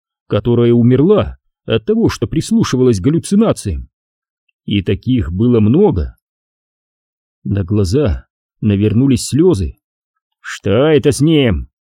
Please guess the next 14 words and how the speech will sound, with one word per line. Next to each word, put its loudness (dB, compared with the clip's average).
спросил -4
Марков. -2
«Мы -2
его 0
сломали», 0
ответил -4
Стивенс. -6
«Говорил 0
же 2
я, 2
что -8
вы -4
слишком -2
увлеклись. -2